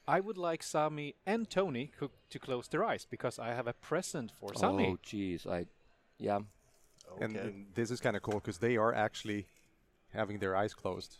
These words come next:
Speaker 3: and I can visibly see their blood pressure rising.
Speaker 2: Mm.
Speaker 3: We're now going through the roof, and
Speaker 4: There
Speaker 1: Wait,
Speaker 4: is
Speaker 1: wait,
Speaker 4: no
Speaker 1: wait,
Speaker 4: roof.
Speaker 1: wait.
Speaker 3: Oh, there, there,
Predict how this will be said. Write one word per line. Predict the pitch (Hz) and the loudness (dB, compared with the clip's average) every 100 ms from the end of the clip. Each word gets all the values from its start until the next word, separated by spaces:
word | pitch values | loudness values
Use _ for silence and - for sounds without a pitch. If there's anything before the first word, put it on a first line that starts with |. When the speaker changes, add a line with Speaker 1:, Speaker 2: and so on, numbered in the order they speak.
| - | -6
Speaker 3:
and | 113 | 0
I | 117 | 0
can | - 113 | 0 -4
visibly | 98 127 - 139 | 0 0 0 -2
see | 131 - 120 | -4 0 0
their | 110 104 104 - | 2 0 -2 -4
blood | 104 101 | 0 0
pressure | - 104 104 101 - - | 0 -4 -4 -8 -14 -20
rising. | 101 98 104 120 101 95 92 | -8 2 4 4 2 -4 -6
Speaker 2:
Mm. | 113 104 101 - - - - - | -4 -4 -6 -12 -20 -20 -20 -8
Speaker 3:
We're | 117 | -2
now | 113 117 | 2 4
going | 120 120 117 | 4 0 -2
through | - 131 120 | -2 -2 0
the | 98 | -2
roof, | 85 92 117 92 - - - - _ _ - _ - | -4 -2 -2 -2 -12 -20 -20 -20 _ _ -20 _ -6
and | 110 107 104 101 - _ _ - | -2 -2 -4 -10 -12 _ _ -4
Speaker 4:
There | 127 | -2
Speaker 1:
Wait, | 165 | -2
Speaker 4:
is | 123 | -2
Speaker 1:
wait, | |
Speaker 4:
no | 120 | -2
Speaker 1:
wait, | 127 | 0
Speaker 4:
roof. | 101 - | -2 -8
Speaker 1:
wait. | 120 127 _ _ _ _ _ _ _ _ - | -12 -12 _ _ _ _ _ _ _ _ -2
Speaker 3:
Oh, | 127 | 0
there, | 120 | 0
there, | 123 120 | 0 -4